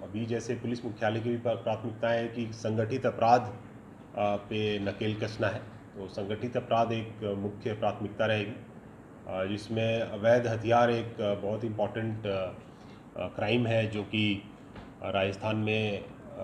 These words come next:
काफ़ी important issue है। और मुझे लगता है कि धौलपुर में भी,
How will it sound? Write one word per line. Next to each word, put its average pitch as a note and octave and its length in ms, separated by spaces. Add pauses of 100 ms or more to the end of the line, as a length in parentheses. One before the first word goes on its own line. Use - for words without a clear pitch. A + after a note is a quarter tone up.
(260)
काफ़ी G2+ 460
important G2 460
issue A#2 240
है। G2 140 (540)
और E2+ 300 (140)
मुझे G2 220
लगता F#2+ 240
है G#2 100
कि G#2+ 80
धौलपुर G2+ 380
में G#2+ 160
भी, G#2 320